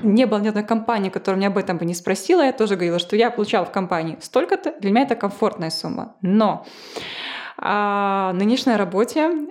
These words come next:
а, я им сказала сумму, которую я получаю в компании, которая, получается, уходила, и, но обговорила такой момент, что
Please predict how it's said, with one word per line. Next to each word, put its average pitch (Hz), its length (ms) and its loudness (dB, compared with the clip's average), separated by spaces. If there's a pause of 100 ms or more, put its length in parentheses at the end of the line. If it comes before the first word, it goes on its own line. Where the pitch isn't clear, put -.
а, 196 220 0
я 208 320 0
им 202 100 0
сказала 196 340 0
сумму, 190 320 0
которую 170 360 -2
я 165 60 -10
получаю 170 480 0
в - 80 -16
компании, 165 480 -2
которая, 165 480 -2
получается, 175 420 -2
уходила, 277 500 4
и, 226 240 0
но 285 380 2
обговорила 214 600 2
такой 226 220 0
момент, 190 280 0
что 190 400 0